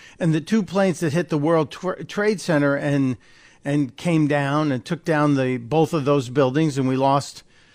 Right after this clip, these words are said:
almost three thousand lives that day.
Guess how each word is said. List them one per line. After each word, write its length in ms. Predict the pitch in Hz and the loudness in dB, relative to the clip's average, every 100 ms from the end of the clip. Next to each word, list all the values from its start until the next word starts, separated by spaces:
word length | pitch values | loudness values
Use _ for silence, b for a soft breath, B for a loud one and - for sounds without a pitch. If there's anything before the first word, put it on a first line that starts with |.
| b b - | b b -4
almost 480 | 156 156 - - _ _ _ _ _ _ | -2 -2 -6 -16 _ _ _ _ _ _
three 300 | - 151 147 | -8 -4 -2
thousand 500 | 156 139 131 143 127 | -2 -2 0 -2 0
lives 440 | 151 151 143 - | 2 2 0 0
that 260 | 143 123 - | 0 0 0
day. 320 | 135 120 | -2 -2